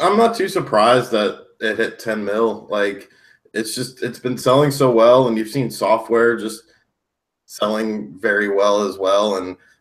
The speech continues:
you know, it's unique. It's, it, there, you ha-, you've never had a lot of these games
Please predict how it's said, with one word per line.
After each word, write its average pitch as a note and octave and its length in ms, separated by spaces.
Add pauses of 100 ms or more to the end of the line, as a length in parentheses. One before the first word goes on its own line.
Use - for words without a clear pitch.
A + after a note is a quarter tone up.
(340)
you D3 80
know, D3 140
it's D3 340
unique. D3 420
It's, G#2 320
it, G2 260 (320)
there, G#2 200
you A2+ 160
ha-, A#2+ 60
you've A#2+ 240
never C3+ 260
had B2 460
a C#2 80
lot G#2+ 260
of G2+ 60
these G2+ 180
games G2+ 600